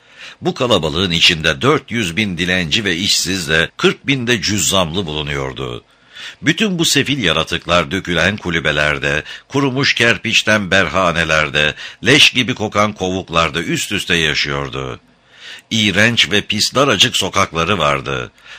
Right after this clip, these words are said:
Açık lağımlarından insan pislikleri ve akla hayale gelebilecek her türlü çirkef dışarı taşıyor,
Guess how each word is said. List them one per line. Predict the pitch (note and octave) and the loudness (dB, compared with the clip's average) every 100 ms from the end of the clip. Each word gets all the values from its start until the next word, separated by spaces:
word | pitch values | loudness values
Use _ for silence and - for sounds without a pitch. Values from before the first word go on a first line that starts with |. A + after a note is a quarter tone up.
| - | -2
Açık | C3 C3 E3 B2 | 2 4 4 4
lağımlarından | F#2 D2+ C#2+ D2 D2 C#2+ F#2 | 2 2 0 -2 -2 0 0
insan | G#2 F#2 B2 C3+ | 2 0 0 0
pislikleri | C3 B2 B2 G2+ A#2+ C3 | -2 -2 -2 -2 0 2
ve | G2+ | 2
akla | A2+ - C3 B2 | 2 0 2 2
hayale | F2+ E2+ F#2+ | 4 2 2
gelebilecek | E2 D#2+ D2 D2+ D2+ F2 F#2+ - | 0 0 0 -2 0 2 0 2
her | D3+ F3 | 4 4
türlü | C3 D3 A#2 A#2 | 2 -2 -2 2
çirkef | - G2+ A2 G#2 - | 2 2 0 0 0
dışarı | - D#2 F2+ | 0 0 -2
taşıyor, | G2 F#2+ - F#2+ F#2+ | 0 0 2 2 2